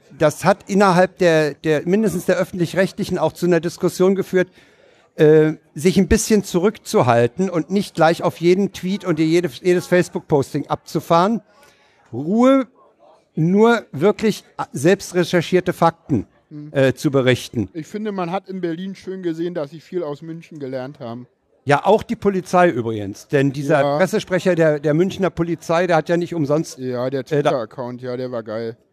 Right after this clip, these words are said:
Speaker 1: Nee, der Typ war auch in, in dieser Tiefgarage stehend, äh, auf die Frage, äh, wie geht's jetzt weiter, äh, zu antworten, „Wir machen unsere Arbeit“, ist schon ge-, ist, ist, ist schon cool.
Speaker 2: Ja, das stimmt.
Speaker 1: Also der hat ja da, äh, wirklich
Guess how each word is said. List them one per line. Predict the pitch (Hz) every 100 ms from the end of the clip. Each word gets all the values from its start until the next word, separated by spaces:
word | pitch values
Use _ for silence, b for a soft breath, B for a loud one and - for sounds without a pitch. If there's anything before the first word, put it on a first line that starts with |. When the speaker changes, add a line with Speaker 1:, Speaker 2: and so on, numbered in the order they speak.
| _
Speaker 1:
Nee, | 135 151
der | 147
Typ | - 180
war | 156 156
auch | 139 165
in, | 147
in | 160 143
dieser | 139 139 127
Tiefgarage | 208 - 160 127 131 139
stehend, | 127 - 147 143
äh, | 156 139 139 - b b b
auf | 139 131
die | 160
Frage, | - 147 170 170 143
äh, | 160 123 b _ 131 -
wie | 139
geht's | 170 175
jetzt | 170 - -
weiter, | 123 156 185 143 b b -
äh, | 147
zu | 139 175
antworten, | 147 160 170 165 156
„Wir | 139
machen | 139 147
unsere | 165 147 135
Arbeit“, | 143 196 127 156 _ b b b
ist | 156
schon | 185 170
ge-, | 165 175
ist, | 156 -
ist, | 175 -
ist | 277 -
schon | 175 160 -
cool. | 180 160 110 - _ -
Speaker 2:
Ja, | 151 160 151
das | 139
stimmt. | - 135 120 - _ _ _ _ _ _
Speaker 1:
Also | - 127
der | 131 160
hat | 147 -
ja | 156
da, | 147 147 143
äh, | 147 135 123
wirklich | 139 147 - -